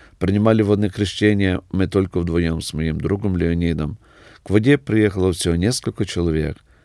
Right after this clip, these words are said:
В молитвах Богу и мы трое ушли в воду.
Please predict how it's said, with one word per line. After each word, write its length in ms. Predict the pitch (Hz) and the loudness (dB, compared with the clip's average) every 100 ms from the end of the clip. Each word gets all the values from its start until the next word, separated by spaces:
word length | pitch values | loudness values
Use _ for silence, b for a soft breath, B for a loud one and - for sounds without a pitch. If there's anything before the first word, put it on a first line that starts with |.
| b | b
В 60 | - | -2
молитвах 520 | 92 123 127 113 104 | 2 2 0 0 0
Богу 440 | 87 92 87 90 - | 2 0 0 -6 -4
и 80 | 87 | -2
мы 140 | 76 | -2
трое 380 | 71 107 120 113 - | -2 0 0 0 -4
ушли 400 | 98 - - 87 | -8 -8 -4 -4
в 100 | 76 | -2
воду. 400 | 78 80 - | -2 -2 -4